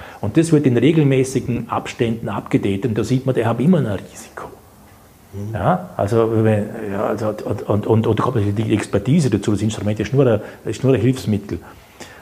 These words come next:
Speaker 1: Und ich glaub, das kann, das, das kann ich auch sagen, also in diesem, in, in diesem Fall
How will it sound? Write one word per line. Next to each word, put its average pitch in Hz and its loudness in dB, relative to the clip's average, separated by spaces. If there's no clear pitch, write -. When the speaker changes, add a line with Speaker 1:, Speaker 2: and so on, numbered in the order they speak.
Speaker 1:
Und 120 0
ich 110 -4
glaub, 113 0
das 110 -2
kann, 113 2
das, - -2
das - -6
kann 117 0
ich 113 2
auch 101 0
sagen, 110 -2
also 110 2
in 101 0
diesem, 107 0
in, 104 -2
in 107 0
diesem 104 0
Fall 117 2